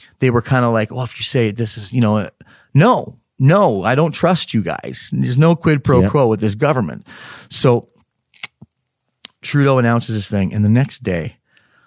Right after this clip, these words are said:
Speaker 1: I get a funny ringtone on my phone, like I'd never heard before. I grab it, and it's a lady that had called me a couple times before, and she worked inside the government. And I can't even say what department because d-, she will lose her job.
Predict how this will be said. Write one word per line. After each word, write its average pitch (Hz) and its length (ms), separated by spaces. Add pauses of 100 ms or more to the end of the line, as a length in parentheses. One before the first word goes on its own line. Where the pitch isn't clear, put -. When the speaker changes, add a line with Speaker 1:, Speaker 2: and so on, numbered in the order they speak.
(200)
Speaker 1:
I 139 80
get 139 140
a 107 60
funny 180 480
ringtone 139 580
on 101 100
my 87 120
phone, 92 500 (360)
like 107 160
I'd 110 100
never 113 260
heard 104 260
before. - 500 (760)
I - 60
grab 113 320
it, - 180 (140)
and 101 120
it's - 120
a 95 60
lady 110 420
that 104 240
had 95 160
called 120 300
me 120 80
a 104 40
couple - 260
times 101 260
before, 98 320
and 92 80
she - 140
worked 98 400
inside 104 540
the 87 80
government. - 580 (120)
And 104 80
I 101 60
can't 156 220
even 170 120
say 156 160
what 131 160
department 104 520
because 98 420 (500)
d-, - 140 (120)
she - 340
will 110 220
lose 110 200
her 107 80
job. 107 420